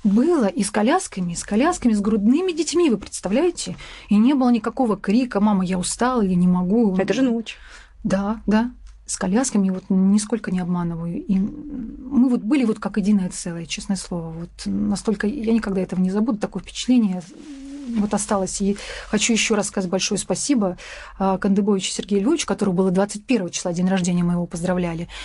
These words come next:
Speaker 1: и Герою России Дарковичу Александру Васильевичу. Настолько всё у нас было организовано. Мы когда вот ехали, э, ну, от, от определённого пункта до, до другого, от одного города до другого,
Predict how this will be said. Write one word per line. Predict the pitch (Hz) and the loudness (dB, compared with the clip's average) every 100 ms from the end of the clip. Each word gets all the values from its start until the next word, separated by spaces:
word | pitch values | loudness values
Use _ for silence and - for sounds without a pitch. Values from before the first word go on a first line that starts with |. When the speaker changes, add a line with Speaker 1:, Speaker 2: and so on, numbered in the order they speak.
| - - - - | -14 -16 -14 -2
Speaker 1:
и | |
Герою | 190 208 196 190 | 2 4 2 0
России | 190 - 302 285 - | 0 2 2 2 2
Дарковичу | 196 208 220 202 202 | 0 0 0 0 -2
Александру | 190 196 190 | -2 0 2
Васильевичу. | 190 180 185 - | 0 0 -2 0
Настолько | 196 208 254 214 196 | 0 2 2 0 -4
всё | - 214 | -2 0
у | |
нас | 196 190 | 0 0
было | 185 190 | 0 0
организовано. | 180 185 185 180 294 220 175 170 - - - - - | 0 0 0 2 2 2 -2 -6 -14 -18 -18 -14 0
Мы | 208 | 2
когда | 220 202 196 | 2 2 0
вот | 190 196 | -2 -2
ехали, | 196 277 226 185 180 175 - | 0 0 0 0 0 -4 -6
э, | 190 185 180 190 | -6 -4 -4 0
ну, | 247 | 2
от, | 233 - | 0 -4
от | - 196 - | -6 -6 -4
определённого | - 208 302 277 | 0 2 4 2
пункта | 254 226 196 | 2 -2 -2
до, | 175 175 180 175 175 | -4 -2 -2 0 -2
до | 196 180 180 | -4 -6 -4
другого, | 196 294 285 | 0 2 0
от | 233 208 214 202 | -4 -6 -6 -6
одного | 185 240 277 | 0 2 2
города | 220 208 170 | 0 -2 -4
до | 170 | -4
другого, | 190 226 196 | 0 2 0